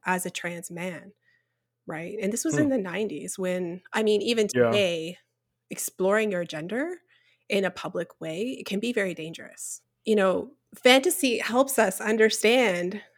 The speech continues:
Speaker 1: or be able to explore these things that really feel uncomfortable, you know, in a way that
Speaker 2: Mm-hmm.
Speaker 1: nothing else, like, there's, I really don't think there's a lot, <laughs> unless you <laughs> go to therapy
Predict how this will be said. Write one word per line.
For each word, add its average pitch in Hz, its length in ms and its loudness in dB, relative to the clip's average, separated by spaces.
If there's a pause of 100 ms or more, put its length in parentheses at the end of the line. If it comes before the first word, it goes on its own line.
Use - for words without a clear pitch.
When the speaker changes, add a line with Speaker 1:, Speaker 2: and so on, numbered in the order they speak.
Speaker 1:
or 226 380 4 (120)
be 220 80 -2
able 233 120 4
to 254 120 0
explore 262 600 2
these 208 240 -4
things 233 240 -2
that 208 180 -6
really 233 320 -4
feel 226 240 -4
uncomfortable, 185 760 -8 (600)
you 185 120 -4
know, 185 100 0
in 220 140 2
a 240 60 4
way 254 160 4
that 254 140 0
Speaker 2:
Mm-hmm. 226 80 -2
Speaker 1:
nothing 233 260 -2
else, 220 560 -4
like, 226 180 -6
there's, 220 360 -2 (140)
I 214 60 2
really 233 340 2
don't 214 280 0
think 196 460 -2 (840)
there's 202 240 0
a 208 80 -2
lot, 196 420 4 (200)
<laughs> 285 220 -2 (180)
unless 277 460 6
you 403 140 12 (360)
<laughs> - 240 0
go 233 120 10
to 302 80 6
therapy 202 720 2